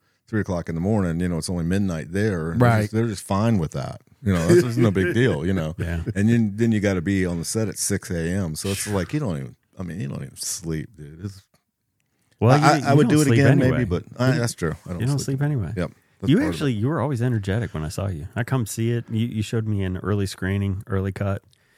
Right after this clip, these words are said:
Speaker 1: Yeah.
Speaker 3: It was very, it was really exciting, man. I went into his office, and I think Richard, uh, Richard was there, and you're like, "Yeah, man, you wanna see it?" I was like, "Really? Really?" You
Speaker 1: No.
Speaker 3: know, yeah, well, the music, you know, it doesn't have all the sound, it doesn't have everything done. It was pretty cool.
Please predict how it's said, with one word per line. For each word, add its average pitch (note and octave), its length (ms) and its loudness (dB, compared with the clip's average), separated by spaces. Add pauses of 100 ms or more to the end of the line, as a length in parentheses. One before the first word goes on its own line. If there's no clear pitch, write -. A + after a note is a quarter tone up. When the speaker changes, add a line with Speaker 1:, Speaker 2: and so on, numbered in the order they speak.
(680)
Speaker 1:
Yeah. A2+ 160 8
Speaker 3:
It - 40 10
was B2 80 8
very, A#2+ 260 4
it A#2+ 40 0
was B2+ 140 0
really D#3 160 2
exciting, B2 320 0
man. G2+ 80 0
I - 40 -2
went A#2 160 0
into A#2 200 0
his G#2+ 140 0
office, A#2 380 0
and G2 160 0
I F2+ 120 -6
think A2 220 -4
Richard, A2 500 -2
uh, G#2 420 -8
Richard G#2+ 400 -8
was G2 200 -4
there, G#2+ 420 0
and G2+ 160 -2
you're F#2 80 -6
like, F#2 200 -8
"Yeah, C3 140 -4
man, C3 220 -4
you C#3+ 80 -8
wanna G#2 180 -8
see C3 220 -10
it?" F#3+ 240 -14
I - 40 -20
was - 140 -20
like, A2 100 -20
"Really? E2 380 -8
Really?" D#2+ 480 -6
You E2 80 -2
Speaker 1:
No. F2+ 100 -2 (160)
Speaker 3:
know, - 80 -
yeah, G2+ 120 0
well, G#2+ 180 2
the A2 160 -2
music, C3 400 -2
you F#2+ 60 0
know, F#2 100 0
it F2 80 -4
doesn't A2 220 -2
have G#2+ 100 0
all A2+ 140 -2
the G#2 80 -8
sound, G2+ 400 -4 (100)
it F#2 40 -16
doesn't F#2 260 -6
have F#2 180 -6
everything F#2 320 -8
done. F2+ 260 -10
It D2 40 -12
was E2+ 100 -14
pretty G#2 240 -12
cool. A2 220 -8